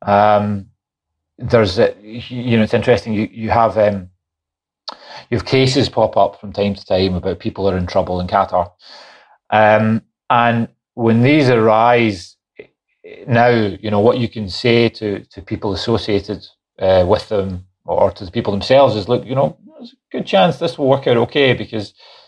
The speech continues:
you know, we've got this really strong spotlight on Qatar and, and they can't afford to, to look bad on this issue." Um, as soon as the first ball is kicked or the last ball is kicked, whatever,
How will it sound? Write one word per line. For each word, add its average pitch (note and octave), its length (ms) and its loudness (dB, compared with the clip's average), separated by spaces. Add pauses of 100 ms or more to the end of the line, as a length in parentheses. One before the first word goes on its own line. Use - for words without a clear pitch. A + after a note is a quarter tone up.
(100)
you G#2 80 -8
know, G#2 100 0
we've B2 140 -2
got - 80 -2
this C3 200 -2
really B2+ 280 2
strong A2+ 400 0
spotlight G#2+ 500 2
on F2+ 100 -18
Qatar G2 680 2
and, F#2+ 520 -2
and F#2+ 200 -12
they A#2+ 100 0
can't B2 280 -2
afford A2 400 -4
to, F2+ 160 -10
to - 180 -18
look F#2 180 -8
bad G2 260 2
on F#2 120 -4
this F2+ 160 -10
issue." - 300 -18 (760)
Um, F#2 540 0 (460)
as F#2 120 -16
soon C3 340 0
as B2+ 440 0 (380)
the F2+ 140 -10
first A#2 360 0
ball A#2+ 340 4
is G2 140 -4
kicked D#3 440 0
or F#2+ 80 0
the F2+ 100 2
last A2 340 2
ball A2+ 240 4
is A2 120 0
kicked, - 360 -2
whatever, C3+ 520 2